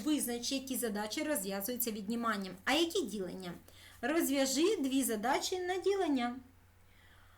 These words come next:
Микита зібрав у парку п'ятнадцять каштанів,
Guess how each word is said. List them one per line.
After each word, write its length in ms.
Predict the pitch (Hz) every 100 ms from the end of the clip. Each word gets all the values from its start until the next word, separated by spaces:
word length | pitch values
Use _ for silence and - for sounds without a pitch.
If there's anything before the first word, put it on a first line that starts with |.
| - - - - - 349
Микита 520 | 415 427 571 554 -
зібрав 340 | 330 302 277
у 60 | 269
парку 420 | 269 254 262 427
п'ятнадцять 540 | 427 311 - 269 269 262
каштанів, 540 | 247 247 - 180 170